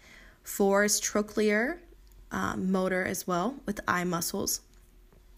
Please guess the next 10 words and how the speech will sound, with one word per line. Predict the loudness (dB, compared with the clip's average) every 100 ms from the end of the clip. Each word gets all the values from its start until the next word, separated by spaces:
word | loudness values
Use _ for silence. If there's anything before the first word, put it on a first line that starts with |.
| -20 _ -20 -20 -20 -20 -20 _
Five | -4 2 4 4 2 -2 -4
is | -4
trigeminal. | -2 -2 -2 -2 0 0 0 -2 -4 -12 -20
It | -12 -4
does | -2 -2
both | -2 -4 -2
sensory | -2 0 0 -2 -4 -6
and | -4 -2
motor. | 0 0 -2 -4 -10 -20 -20 -20 -20 -12
Uh, | -8